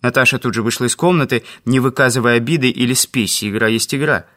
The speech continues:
Также выходит из комнаты изгнанная хозяином собака, зная, как опасно испытывать хозяйское терпение.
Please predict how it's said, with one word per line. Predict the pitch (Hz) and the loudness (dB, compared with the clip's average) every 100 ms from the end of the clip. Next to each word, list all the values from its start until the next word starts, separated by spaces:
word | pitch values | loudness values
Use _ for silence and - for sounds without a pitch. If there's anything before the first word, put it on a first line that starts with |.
| _ _ _ - | _ _ _ 0
Также | 131 113 117 | 2 2 2
выходит | 123 - 127 120 | 0 0 0 0
из | 117 - | -2 -2
комнаты | 131 123 117 127 - | 0 2 0 -2 -2
изгнанная | 135 117 127 117 113 110 | -2 0 0 2 0 0
хозяином | 127 117 120 113 | -2 0 2 0
собака, | 107 117 110 143 131 | 0 0 2 2 0
зная, | 107 123 120 | 0 2 2
как | 117 - | 0 -2
опасно | 113 131 127 - 117 - - | 2 2 2 -2 -6 -10 -6
испытывать | 123 - 127 127 117 113 | -4 -4 -4 -2 -2 -2
хозяйское | 117 101 113 - 117 | -2 0 0 -2 -4
терпение. | 123 117 135 104 92 87 | -4 -4 -2 -2 -4 -8